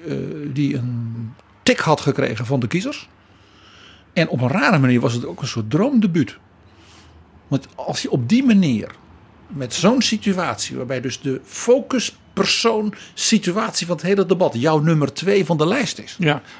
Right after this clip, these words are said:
Speaker 2: en
Speaker 1: En die is ziek, die zit thuis. Dus jij bent ook degene die een beetje namens hem ook iets van de emotie en van de,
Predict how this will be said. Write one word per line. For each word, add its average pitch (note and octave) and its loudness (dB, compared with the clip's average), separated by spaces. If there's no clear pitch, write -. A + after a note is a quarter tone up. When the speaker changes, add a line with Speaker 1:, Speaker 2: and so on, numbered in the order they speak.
Speaker 2:
en G#3 2
Speaker 1:
En F#3+ 4
die G#3 6
is C#3+ 2
ziek, G3+ -2
die F3 2
zit C#3+ 0
thuis. G#3 -2
Dus C3+ 0
jij A3 4
bent F3 0
ook D#4+ -6
degene D#3+ 0
die D#3+ 0
een C#3+ 0
beetje D#3 -2
namens A#2+ -2
hem G3+ 4
ook E3+ 2
iets - -2
van D3+ -4
de C#3+ -4
emotie D3 0
en D#3 0
van D3+ -2
de, B2+ 0